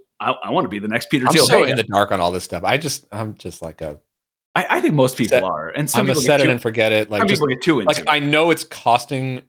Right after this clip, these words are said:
Speaker 2: me potential upside, but I just don't have the time or energy to become an expert on this, and I would fuck it up anyway. So
Speaker 1: I,
Speaker 2: I just
Speaker 1: I think that's how
Speaker 2: stick
Speaker 1: most
Speaker 2: with the
Speaker 1: people
Speaker 2: safe
Speaker 1: are.
Speaker 2: options, the, the set it and forget it. That's been my philosophy.
Speaker 1: Yeah,
Speaker 2: Yeah.
Speaker 1: that's, that's fine. As long as you got something growing pre-tax, it's all good. So
Speaker 2: Yeah.
Speaker 1: I'm, I'm,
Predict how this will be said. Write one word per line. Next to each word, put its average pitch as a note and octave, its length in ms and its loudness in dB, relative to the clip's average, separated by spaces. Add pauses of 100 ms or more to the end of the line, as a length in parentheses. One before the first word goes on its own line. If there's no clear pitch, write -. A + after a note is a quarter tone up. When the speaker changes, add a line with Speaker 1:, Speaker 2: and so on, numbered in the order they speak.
(240)
Speaker 2:
me A#2+ 240 -2
potential A#2 760 -4
upside, B2+ 560 2 (240)
but G2+ 200 0
I G2+ 80 -2
just G#2 240 -10
don't G#2+ 160 -4
have G#2+ 100 -4
the G#2 80 -10
time A2 340 -8
or G#2+ 100 -6
energy G2 440 -4
to - 220 -10
become F2+ 340 -6
an E2+ 80 -4
expert G2 320 0
on F#2+ 100 0
this, G#2 320 -6 (160)
and F2 200 -8
I F2 100 2
would F#2 140 -4
fuck - 200 0
it F2+ 60 -4
up D#2+ 140 -4
anyway. G2+ 360 0
So F#2 220 -2
Speaker 1:
I, E2 160 0
Speaker 2:
I - 60 -2
just F2+ 240 -14
Speaker 1:
I F4+ 80 -2
think - 200 0
that's F#4 200 0
how C4+ 60 4
Speaker 2:
stick G3 120 4
Speaker 1:
most F3+ 80 2
Speaker 2:
with E3+ 120 -2
the C3+ 60 4
Speaker 1:
people - 60 0
Speaker 2:
safe C3+ 200 2
Speaker 1:
are. B2+ 60 2
Speaker 2:
options, A2+ 540 -2
the, G#2+ 180 -2
the G#2+ 120 -8
set A2+ 180 0
it G#2+ 80 0
and G2 80 -6
forget G2 280 -2
it. F#2 260 -4
That's G2 180 -4
been G2+ 160 -4
my F2 100 -6
philosophy. E2 540 -6 (100)
Speaker 1:
Yeah, F#4+ 220 2
Speaker 2:
Yeah. - 40 -4 (100)
Speaker 1:
that's, - 280 -2 (120)
that's G#3+ 200 -2
fine. F#2+ 180 -6
As G2+ 100 -8
long G#3 100 2
as E3 80 -4
you C#3+ 80 -2
got A2+ 140 0
something A#2+ 280 0
growing E2+ 300 -6
pre-tax, E2 500 -10
it's - 120 -14
all D#2 100 -8
good. - 240 -12
So C3+ 80 2
Speaker 2:
Yeah. C3+ 80 4
Speaker 1:
I'm, E3 160 -2
I'm, D#3+ 160 0